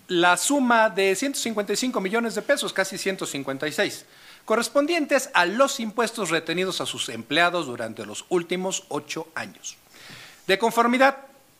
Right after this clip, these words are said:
así son las cosas, señores. De conformidad con la legislación vigente,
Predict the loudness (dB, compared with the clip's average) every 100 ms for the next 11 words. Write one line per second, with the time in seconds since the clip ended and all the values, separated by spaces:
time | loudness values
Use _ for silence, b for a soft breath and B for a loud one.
0 | _ _ _ -16 -12 -10 -8 -10 -12 -12
1 | -8 -6 -6 -6 -4 -4 -4 -12 B B
2 | B -4 -2 0 4 4 4 4 2 0
3 | -4 -2 -2 -2 0 2 0 -2 -4 -4